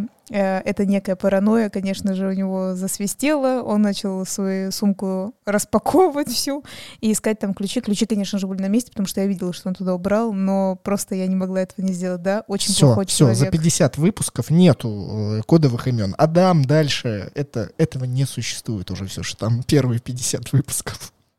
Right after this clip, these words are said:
Speaker 1: Нет, они существуют. Их даже, кстати говоря, очень хорошо
Speaker 2: Я знаю,
Speaker 1: прослушивают.
Speaker 2: знаю. Ну, дай мне немножко поюморить.
Speaker 1: Ты хочешь сначала рассказать все-таки про ту историю, как ты узнал и как ты пошел покупать?
Speaker 2: М-м-м-м.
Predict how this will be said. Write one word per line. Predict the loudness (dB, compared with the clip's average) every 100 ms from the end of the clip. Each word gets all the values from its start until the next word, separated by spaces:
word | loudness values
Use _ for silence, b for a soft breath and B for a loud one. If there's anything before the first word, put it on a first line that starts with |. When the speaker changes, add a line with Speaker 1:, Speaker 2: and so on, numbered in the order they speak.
| 0
Speaker 1:
Нет, | 2 4
они | 4 2
существуют. | 0 -4 -2 -2 -2
Их | -2
даже, | -4 -4
кстати | -6 -6
говоря, | -4 -4
очень | -4
хорошо | -6 -6 -6
Speaker 2:
Я | -8 -4 2 4
знаю, |
Speaker 1:
прослушивают. | 4 4 2
Speaker 2:
знаю. | 0 0 2
Ну, | 0
дай | 4 6 8 6 6
мне | 6 6 6
немножко | 4 4 6 8 8 4 -6 -8 4
поюморить. | 6 6 8 8 10 10 8 6 4 0 -8 _ B B B B -2
Speaker 1:
Ты | 0
хочешь | 2 2 2
сначала | 0 0 0
рассказать | 0 -2 -2 -2
все-таки | -6 -8 -8
про | -2 -2
ту | 0 -2
историю, | -2 -2 0 0
как | 0 -6
ты | -4
узнал | -2 0 0 0 -4
и | -6 -6
как | -6 -8
ты | -8
пошел | -10 -8
покупать? | -10 -10 -10 -8 -10 -14 _
Speaker 2:
М-м-м-м. | -2 2 2 0 -8 -6 -8 -4 -2 0